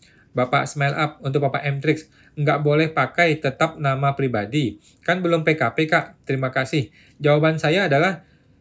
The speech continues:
bukan masalah P K P-nya. Bukan masalah P K P-nya. Ini M P W P, sudah M P P C V. Ini sudah dunia yang berbeda, Bu.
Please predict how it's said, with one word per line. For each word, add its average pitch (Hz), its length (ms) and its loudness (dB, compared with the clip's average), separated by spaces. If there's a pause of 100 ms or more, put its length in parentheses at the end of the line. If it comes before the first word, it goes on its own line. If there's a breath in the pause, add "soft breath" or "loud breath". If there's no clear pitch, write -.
(160)
bukan 160 320 2
masalah 170 240 4
P 170 160 0
K 165 160 0
P-nya. 180 400 0 (160)
Bukan 160 240 2
masalah 151 240 0
P 147 80 0
K 147 80 0
P-nya. 151 400 -2 (240 loud breath)
Ini 175 400 0
M 165 160 0
P 156 80 6
W 143 60 4 (180)
P, 117 240 2
sudah 165 240 0
M 165 80 -4
P 156 160 2
P 165 80 2
C 156 240 0
V. 110 320 0 (240 soft breath)
Ini 190 400 -2
sudah 160 400 2
dunia 156 320 4
yang 165 80 2
berbeda, 147 400 4
Bu. 113 160 -4